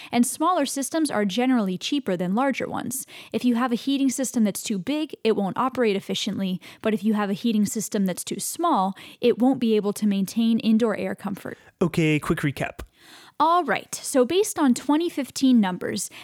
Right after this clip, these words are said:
Speaker 1: the average U S household spends eight hundred and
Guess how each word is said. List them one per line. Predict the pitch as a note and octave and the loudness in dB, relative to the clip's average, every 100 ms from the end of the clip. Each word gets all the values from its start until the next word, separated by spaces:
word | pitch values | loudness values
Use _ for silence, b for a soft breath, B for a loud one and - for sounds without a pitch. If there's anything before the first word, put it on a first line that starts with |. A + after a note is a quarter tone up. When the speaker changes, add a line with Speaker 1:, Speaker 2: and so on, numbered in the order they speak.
| - | -2
Speaker 1:
the | B3+ - | -2 0
average | C4 E4+ F#4 D4 | -2 0 -2 0
U | C4+ | 2
S | A#3+ A#3+ | 2 0
household | G#3+ G#3 - G#3 - | -4 -6 -4 -6 -6
spends | - A#3 A3 - - | -4 0 0 0 -4
eight | D#4+ E4+ | -2 0
hundred | D#4 D#4+ C4+ | 0 2 4
and | A3+ | 2